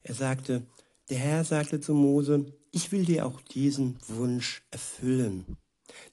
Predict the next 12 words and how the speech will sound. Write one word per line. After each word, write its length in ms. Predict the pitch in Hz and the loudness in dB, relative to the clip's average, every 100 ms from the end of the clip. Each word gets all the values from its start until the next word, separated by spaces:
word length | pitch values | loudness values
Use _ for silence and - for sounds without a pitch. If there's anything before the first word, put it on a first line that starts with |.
| - | -2
den 260 | 123 120 - - | -2 -2 -6 2
du 300 | 208 233 226 - _ _ - | 4 4 2 -14 _ _ -6
gerade 600 | 131 123 123 131 131 127 | -4 -2 -2 0 -2 -2
geäußerst, 800 | 131 123 120 120 120 117 113 - _ _ - | -2 0 0 -2 -2 -4 -4 -12 _ _ -6
den 140 | 117 | -2
du 240 | 135 165 | 0 0
gerade 520 | 160 123 113 120 120 123 | 0 -2 -4 -4 -4 -4
geäußert 720 | 123 - 117 113 120 117 - | -6 -4 -4 -4 -6 -6 -10
hast. 440 | 117 110 - - _ _ _ _ _ _ _ _ - - _ _ _ _ _ _ _ _ _ _ _ _ _ | -8 -8 -10 -14 _ _ _ _ _ _ _ _ -20 -20 _ _ _ _ _ _ _ _ _ _ _ _ _
Denn 100 | - | -6
du 260 | 147 262 254 | 4 6 4
stehst 520 | - - 127 143 - | 0 0 2 2 -2